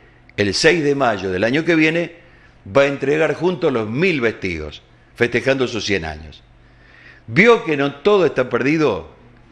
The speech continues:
y que hay gente que, a pesar de los noventa y nueve años que porta la señora, encontró algo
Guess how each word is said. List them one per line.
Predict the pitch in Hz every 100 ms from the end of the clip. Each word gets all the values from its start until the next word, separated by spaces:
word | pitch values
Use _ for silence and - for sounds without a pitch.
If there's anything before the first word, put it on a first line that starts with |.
| - -
y | 113 92
que | 113
hay | 98 120
gente | 123 180 170 139 - 117 87 78 - - _ -
que, | 92
a | 85
pesar | 101 - 131 127
de | 107
los | 92
noventa | 87 87 85 95
y |
nueve | 107 113 135
años | 127 98 -
que |
porta | 95 117 117 147
la | 147
señora, | 151 139 143 - - - - - - -
encontró | 160 160 170 165 190 202 - -
algo | 143 175 170 185 -